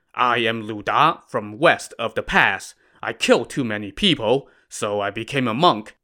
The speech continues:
When I was young, I came to the capital once, and I met Major Lin, your father." Lin Chong was delighted,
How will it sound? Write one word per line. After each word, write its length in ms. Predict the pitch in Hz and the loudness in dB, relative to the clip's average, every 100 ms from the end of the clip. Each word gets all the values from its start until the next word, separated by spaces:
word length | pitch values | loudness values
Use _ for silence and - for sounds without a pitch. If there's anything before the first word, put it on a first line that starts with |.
| _ _ _ | _ _ _
When 200 | 135 127 | -4 -2
I 140 | 107 113 | 0 0
was 260 | 110 107 | -2 2
young, 440 | 180 180 123 151 - | 4 6 4 0 -6
I 140 | 104 | -8
came 420 | 113 - 220 139 107 | -6 2 4 4 0
to 100 | 120 | -4
the 100 | 104 | -4
capital 560 | - 208 - 110 95 | 0 0 0 -4 -6
once, 420 | 98 101 120 147 - _ | -4 -2 -2 -6 -12 _
and 140 | 123 | -4
I 100 | 110 | -2
met 420 | 101 131 175 - - | -2 4 4 2 0
Major 380 | 170 185 120 95 | 2 2 -2 -4
Lin, 400 | 107 131 170 - _ | -2 -2 -2 -8 _
your 220 | 120 104 | -10 -10
father." 640 | - - 185 165 117 87 - _ _ _ _ _ _ _ _ | -6 0 2 4 2 -4 -12 _ _ _ _ _ _ _ _
Lin 160 | 120 151 | -4 -2
Chong 220 | - 277 | 2 2
was 200 | 214 - | 2 0
delighted, 760 | - 98 90 143 185 123 95 | -6 -10 0 2 2 0 -6